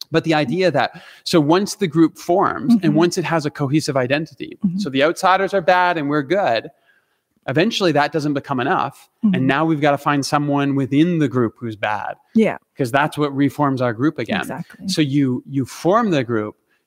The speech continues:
Speaker 1: you form a church, you form a whatever, 'cause you're not them.
Speaker 2: Yeah.
Speaker 1: And that works for a while, but the longer you stay in that group, the more you have to find who's the next person
Speaker 2: Yeah.
Speaker 1: who we're gonna ostracise or
Speaker 2: Right.
Speaker 1: who's the next person that we're gonna push aside.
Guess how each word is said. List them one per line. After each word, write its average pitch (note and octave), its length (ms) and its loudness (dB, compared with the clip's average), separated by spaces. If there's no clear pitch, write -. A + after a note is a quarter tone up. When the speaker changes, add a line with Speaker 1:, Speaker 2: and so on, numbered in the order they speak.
Speaker 1:
you C#3 100 -4
form F#3 460 0
a C#3+ 40 0
church, - 440 -4
you C#3 80 -10
form F#3 320 2
a E3+ 80 4
whatever, B2 400 2
'cause C#3 260 0
you're C#3 100 2
not C#3 400 2
them. C3 440 -2
Speaker 2:
Yeah. E3+ 300 -2
Speaker 1:
And D#3 160 0
that D#3 160 0
works F3 280 -4
for C3+ 160 -2
a A#2 80 2
while, G#2 540 -4
but D3+ 100 -2
the C#3+ 120 2
longer E3 560 2
you F3 200 0
stay E3 240 0
in D3+ 80 0
that C#3 140 0
group, D#3+ 300 -6
the D3 80 0
more C#3 220 2
you C#3 120 0
have C3+ 180 -2
to C3 80 -10
find B2+ 260 0
who's D3 240 2
the E3 140 2
next G3 320 -2
person F#3 460 0
Speaker 2:
Yeah. E3+ 320 -6
Speaker 1:
who D#3+ 100 2
we're C#3+ 140 0
gonna C3 180 0
ostracise E3 760 -2
or - 60 -4
Speaker 2:
Right. E3+ 80 -6
Speaker 1:
who's F3+ 240 0
the F#3 100 2
next - 540 -4
person D3 320 -2
that B2+ 100 -2
we're A#2+ 80 -8
gonna A#2 140 -4
push - 240 -10
aside. G#2+ 340 -4